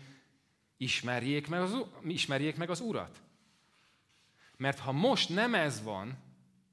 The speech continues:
akkor vélhetően akkor sem ez lesz a fontos, amikor a körülmények elfajulnak és nehézzé válnak.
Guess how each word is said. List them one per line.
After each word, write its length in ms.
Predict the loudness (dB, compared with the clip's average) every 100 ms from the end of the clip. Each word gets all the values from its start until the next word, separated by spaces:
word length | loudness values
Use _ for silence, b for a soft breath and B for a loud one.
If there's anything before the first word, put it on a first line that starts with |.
| _ _ _ _ _ b b b
akkor 360 | -10 -4 -2
vélhetően 580 | 6 6 6 0 0 -2
akkor 520 | 2 0 0 -6 -4
sem 300 | -4 -4 -4
ez 220 | -4 -4 -4
lesz 260 | -6 -6
a 40 | -10
fontos, 680 | -10 -10 -10 -10 -8 -10 -12 b b
amikor 340 | -12 -10 -10
a 100 | -12
körülmények 840 | -8 -6 -4 -6 -8 -8 -10 -12 -16 _ _
elfajulnak 840 | -6 -6 -6 -12 -12 -10 -12 -14
és 160 | -14 -12
nehézzé 480 | -12 -12 -14 -12 -12
válnak. 460 | -12 -14 -16 -20